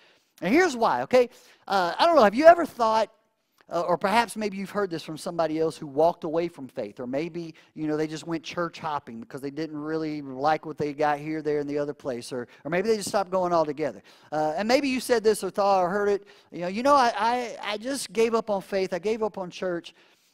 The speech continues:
because I wasn't getting anything out of it." Right? "I used to go, uh, but I wasn't getting anything out of it. I used to serve, I wasn't getting anything out of it. I used to give, but didn't really get anything from it."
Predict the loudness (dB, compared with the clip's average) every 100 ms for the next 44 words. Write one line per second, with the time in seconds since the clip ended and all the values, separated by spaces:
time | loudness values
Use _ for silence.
0 | -12 -2 0 2 0 0 -2 -8 -6 -8
1 | -8 -10 -8 -6 -6 -8 -12 -18 _ _
2 | _ _ _ _ _ _ _ _ _ -2
3 | 0 2 2 2 2 -2 2 4 6 4
4 | 2 -12 _ _ 4 6 6 6 6 6
5 | 4 0 -2 -2 -8 -8 -4 -2 -2 -4
6 | -2 -2 -2 -6 -8 -4 -2 0 0 -2
7 | -4 -10 -10 -8 -6 -6 -2 0 2 0
8 | -2 -4 2 8 8 8 8 8 6 2
9 | -2 -2 -2 0 0 -2 -4 -8 -10 -10
10 | -4 -4 -6